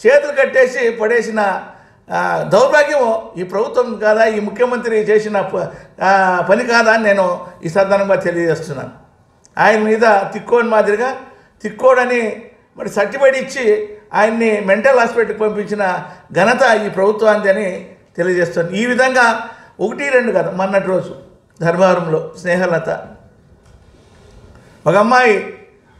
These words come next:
ఒక అబ్బాయి, "నేను నిన్ను ప్రేమిస్తున్నాను, నన్ను పెళ్లి చేసుకోవాలని" డిమాండ్ చేస్తే, "నాకు అలాంటి ఆలోచన లేదు, నేను ప్రేమించిన నిన్ను నేను పెళ్లి చేసుకొని, నేను చేసుకోనని" నిరాకరించిన దానికి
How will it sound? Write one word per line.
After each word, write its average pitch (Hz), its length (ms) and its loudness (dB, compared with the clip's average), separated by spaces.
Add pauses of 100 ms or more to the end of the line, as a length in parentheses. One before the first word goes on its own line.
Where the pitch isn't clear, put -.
(100)
ఒక 180 80 0
అబ్బాయి, 233 400 4
"నేను 220 260 -4
నిన్ను 202 260 -6
ప్రేమిస్తున్నాను, 247 920 -2 (520)
నన్ను 220 180 0
పెళ్లి 220 380 2
చేసుకోవాలని" 233 520 0
డిమాండ్ 214 400 -4
చేస్తే, 262 440 2 (480)
"నాకు 233 720 2 (180)
అలాంటి 220 380 0
ఆలోచన 247 420 2
లేదు, 233 440 2
నేను 220 180 -4
ప్రేమించిన 233 580 -4
నిన్ను 214 260 -2 (480)
నేను 226 160 0
పెళ్లి 226 360 0
చేసుకొని, 233 440 2 (300)
నేను 208 160 -2
చేసుకోనని" 226 560 2
నిరాకరించిన 220 680 0
దానికి 214 420 0